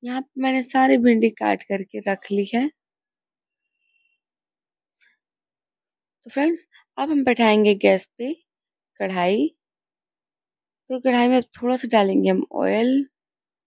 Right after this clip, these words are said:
ऑयल में, ऑयल डालने के बाद हम यहाँ पर डालेंगे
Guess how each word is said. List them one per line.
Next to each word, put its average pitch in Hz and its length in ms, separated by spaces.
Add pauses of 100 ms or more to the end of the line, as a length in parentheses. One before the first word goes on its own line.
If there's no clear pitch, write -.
(3000)
ऑयल 233 120
में, 254 180 (180)
ऑयल 240 200
डालने 247 260
के 233 80
बाद 233 160
हम 214 180
यहाँ 202 220
पर 208 100
डालेंगे 190 500